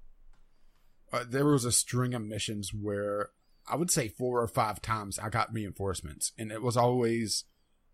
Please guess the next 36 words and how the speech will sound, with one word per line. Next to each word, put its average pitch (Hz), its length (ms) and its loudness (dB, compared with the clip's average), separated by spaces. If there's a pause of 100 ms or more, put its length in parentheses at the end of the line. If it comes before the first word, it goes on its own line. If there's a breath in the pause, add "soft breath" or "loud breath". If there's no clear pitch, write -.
(140)
uh, 120 120 4 (200)
whenever 143 520 4
you, 120 420 -4
uh, 117 180 0 (220)
started 123 480 2
to, 107 200 -2 (100)
uh, - 300 -14 (160)
familiarize 120 840 2
yourself 113 400 0
with 107 240 -2
the 104 160 -6 (160)
battle 110 440 -2
maps, 147 500 -4 (500)
you're 131 140 0
like, 123 240 0 (960)
"Okay, 165 380 6
it's 143 180 2
this 151 240 4
map, 123 320 -2
so 123 300 4
if 120 100 0
they 120 120 0
spawn 139 300 2
reinforcements, 127 680 0
it's 110 120 -2
gonna 113 200 0
be 117 320 0
over 107 440 -2
here. 87 680 -8 (640)
Oh, 170 160 8
look, 175 220 8
it's 131 160 0
reinforcements 143 640 2
from 127 380 -4
over 120 520 2
here." 113 500 -8